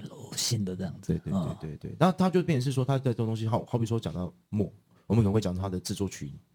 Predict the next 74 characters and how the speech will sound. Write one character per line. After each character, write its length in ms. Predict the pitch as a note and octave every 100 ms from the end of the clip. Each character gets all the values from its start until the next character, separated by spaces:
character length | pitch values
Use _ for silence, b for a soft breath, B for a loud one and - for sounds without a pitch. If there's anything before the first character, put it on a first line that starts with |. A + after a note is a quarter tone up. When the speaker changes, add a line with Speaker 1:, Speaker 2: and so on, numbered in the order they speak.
| _ _ G#2+
Speaker 1:
嗯。 220 | G2+ F#2+
Speaker 2:
可 60 |
能 80 | F#2+
开 80 | G#2+
始 100 | G2
聊 200 | F2 D#2
了， 180 | D#2+ - _ _
Speaker 1:
嗯。 120 | G#2+ G#2
Speaker 2:
然 80 |
后 40 | F2
那 160 | A#2+
英 80 | A2
本 100 | G2
身 120 | F#2
对 80 | A2
这 100 | G#2
首 60 | G2
歌 100 | G#2
的 80 | G2
看 200 | A2+ F2+
法， 200 | - - -
Speaker 1:
嗯。 260 | G#2+ F#2+ E2+
Speaker 2:
哎， 80 | C#3
就 120 | -
感 180 | F#3 A#2
觉 80 | G#2
好 160 | A2 G2+
像 160 | D3+
是 160 | C#3+ C#3
一 60 |
个 180 | C3 B2
广 140 | G#2 G2
播 100 | D3
节 140 | A#2+
目 180 | C3+ A#2+
在 160 | C3 A#2+
点 220 | G#2+ E2+
评 100 | G2
这 120 | C#3+
首 120 | G#2+
歌 200 | E2+ A#2+
的 80 | A#2
感 140 | F2+
觉。 200 | D2 C#2+ - -
Speaker 1:
嗯。 400 | A2+ G2+ D2 B2 - _
Speaker 2:
如 200 | D3+ A3+
果 120 | A3
你 120 | C3 G#2+
连 160 | A2
这 120 | C3
样 80 | D3+
子 80 | F#2+
都 80 | A#2
没 100 | A2+
有 60 |
做 160 | F#2+ G2+
到 120 | G2
的 80 | F2
话， 220 | G2 E2 - _ _ _ _ -
那 60 |
你 80 | C#3+
更 140 | B2+
不 40 | A2
要 80 | G#2
讲 160 | D#2+ D#2+
说 180 | G2+ -
你 120 | E2+
的 120 | D#2
节 120 | F2+ F2+
目 120 | G#2
会 100 | F#2+
有 80 | D#2
什 140 | -
么 120 | C#2+